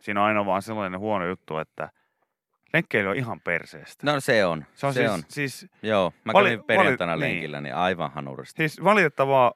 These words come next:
Speaker 1: fakta on se, että mä en vaan löydä siitä lajista. Vaikka se on jopa
Speaker 2: En mäkään.
Speaker 1: helpottunut, mä oon nyt, ö, meidän YouTube-starban, ö, The Mannisen, eli Tommi Mannisen kanssa käynyt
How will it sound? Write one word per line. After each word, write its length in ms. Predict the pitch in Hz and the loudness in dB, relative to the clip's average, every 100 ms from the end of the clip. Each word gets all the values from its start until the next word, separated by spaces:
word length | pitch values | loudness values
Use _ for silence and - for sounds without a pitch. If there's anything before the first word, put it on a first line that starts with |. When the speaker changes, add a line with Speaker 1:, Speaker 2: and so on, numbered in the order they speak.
| - | 2
Speaker 1:
fakta 340 | 127 117 - | 2 2 -2
on 180 | 92 87 | -2 -2
se, 220 | - 98 | 0 0
että 200 | 85 - | 0 -2
mä 160 | 113 131 | 0 2
en 100 | 117 | 2
vaan 200 | 117 117 | 2 4
löydä 280 | 131 127 92 | 4 2 0
siitä 460 | - 90 87 85 | -4 -6 -4 -2
lajista. 440 | 90 101 87 - 101 | 2 2 0 -8 0
Vaikka 280 | 156 - 156 | 0 0 -4
se 100 | 135 | -2
on 80 | |
jopa 160 | 127 127 | -2 0
Speaker 2:
En 60 | 117 | 0
mäkään. 180 | 123 | 4
Speaker 1:
helpottunut, 640 | 180 165 131 113 - 110 104 | 4 4 0 -2 -4 -10 -6
mä 100 | 123 | -2
oon 80 | 117 | -2
nyt, 180 | 107 - - - - - | -2 -12 -20 -20 -18 -4
ö, 160 | 117 110 | -2 0
meidän 260 | 123 117 120 | 0 0 0
YouTube-starban, 960 | 160 147 127 110 101 - 104 98 101 104 _ 101 | -2 0 0 -2 -2 0 0 2 -2 -4 _ -8
ö, 20 | 98 95 98 | -6 -6 -4
The 120 | 131 | -4
Mannisen, 600 | 131 151 143 117 90 90 | -2 -2 -2 -4 -6 -6
eli 140 | 87 87 | -6 -8
Tommi 260 | - 131 113 | -6 -6 -6
Mannisen 480 | 104 113 98 82 82 | -4 -4 -4 -10 -10
kanssa 320 | 80 78 87 | -10 -10 -10
käynyt 480 | 98 92 87 85 | -2 0 -2 -6